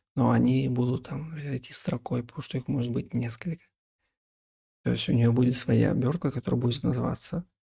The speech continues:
категории, и внутри сам текст категории уже будет обёрнут в, например, в элемент, в, там, item или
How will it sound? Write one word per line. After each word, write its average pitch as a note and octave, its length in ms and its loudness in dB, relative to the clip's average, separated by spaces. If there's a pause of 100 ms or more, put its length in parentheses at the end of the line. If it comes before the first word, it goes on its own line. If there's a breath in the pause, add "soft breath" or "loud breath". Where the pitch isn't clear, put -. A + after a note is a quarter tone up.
(540)
категории, C3+ 960 0
и A#2 300 4
внутри B2 800 2 (1000)
сам A#2 220 -2
текст - 300 0
категории C3+ 720 0 (1500)
уже A#2+ 160 0
будет B2 340 0
обёрнут A#2 680 4
в, A#2 580 0
например, C3+ 340 -4
в B2+ 100 -2
элемент, A#2+ 560 2 (340)
в, B2 280 -4
там, - 260 -12
item B2+ 440 -8 (520 loud breath)
или A#2 560 2